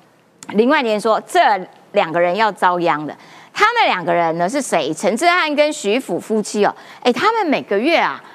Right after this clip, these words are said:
领走民众党三四十万哎，你们自己薪水这么高，然后一直去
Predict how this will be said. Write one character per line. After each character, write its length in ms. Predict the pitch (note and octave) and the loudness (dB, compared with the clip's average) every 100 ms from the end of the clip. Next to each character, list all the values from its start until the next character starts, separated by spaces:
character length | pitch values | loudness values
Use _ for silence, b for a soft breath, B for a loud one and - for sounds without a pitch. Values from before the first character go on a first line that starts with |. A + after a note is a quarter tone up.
| B | B
领 320 | - C4 C4 | 0 2 2
走 160 | G4+ B3 | 0 0
民 240 | F#3+ G3 | 0 0
众 180 | B3 C#4+ | 0 0
党 160 | F#3+ C#3+ | -2 -6
三 300 | - A#3+ B3 | -4 -2 -2
四 180 | B3 G#3+ | -4 -8
十 240 | - - | -8 -8
万 240 | D3+ F3+ B2+ | -2 -2 -4
哎， 100 | D#2 B B B | -14 B B B
你 140 | A#3 | 0
们 140 | A#3+ C#4 | 2 0
自 200 | F4+ G#4 | 0 -2
己 160 | B3+ E3 | -2 -6
薪 240 | - C#4+ | -2 -2
水 180 | C#4 E3 | 0 -2
这 120 | C4+ | 0
么 140 | A#3+ | -2
高， 260 | F#3+ A3+ G#3 | 0 0 0
然 160 | G#3+ G3+ | 0 0
后 160 | D#4+ | -2
一 140 | E4 D4 | -2 -2
直 180 | G#3+ | -4
去 260 | F#3 D4+ C4 | -2 -2 -2